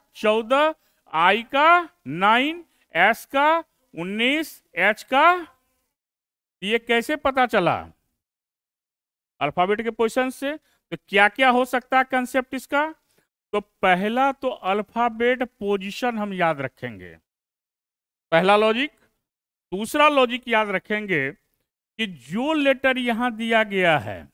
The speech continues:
और यहाँ आप देख रहे हैं जो, जो डबल डिजिट का है, जैसे अठारह है तो इसका कोड क्या लिखेगा?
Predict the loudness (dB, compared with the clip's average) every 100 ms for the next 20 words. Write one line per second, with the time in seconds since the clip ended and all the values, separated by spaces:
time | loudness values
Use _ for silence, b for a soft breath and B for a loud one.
0 | _ _ _ _ _ -4 -2 -2 -2 -2
1 | -2 0 2 0 0 -4 -2 -2 -2 -2
2 | -6 -4 -2 -2 0 0 2 2 0 -4
3 | -4 -4 -2 -2 -2 -10 -16 _ _ -2
4 | -2 2 0 0 2 4 6 6 4 -2
5 | -8 _ _ _ -6 -4 0 -2 0 -2
6 | -2 0 0 0 -2 0 4 2 2